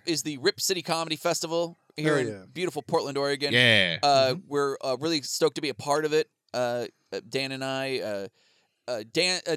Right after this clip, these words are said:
Speaker 1: the sh-, uh, May fourth, fifth, and sixth
Speaker 2: Yep.
Speaker 1: here in Portland. M-, go grab tickets. There's gonna be so many fucking funny shows, amazing comics, but most of all,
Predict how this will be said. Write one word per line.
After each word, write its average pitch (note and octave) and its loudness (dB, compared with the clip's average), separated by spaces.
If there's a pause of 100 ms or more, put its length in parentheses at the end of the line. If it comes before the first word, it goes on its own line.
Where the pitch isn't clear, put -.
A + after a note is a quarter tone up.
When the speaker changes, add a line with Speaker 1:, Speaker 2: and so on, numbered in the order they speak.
Speaker 1:
the D#3+ -2
sh-, - -2
uh, D#3+ 4
May F#3 2
fourth, F#3 -2
fifth, F3+ -2
and C#3+ -8
sixth - -4 (280)
Speaker 2:
Yep. C#3 0 (220)
Speaker 1:
here D#3+ -6
in D3 -6
Portland. D#3+ -2
M-, C#3+ -20 (240)
go F#3+ 0
grab G3+ 4
tickets. F#3 -2
There's F3+ -4
gonna F#3+ -2
be E3 -6
so F3 0
many E3+ -6
fucking D#3+ -4
funny D3+ -8
shows, C3 -2 (340)
amazing D3 -4
comics, B2+ -8 (340)
but D3 -4
most G#3+ 0
of C#3 -10
all, F#2 -16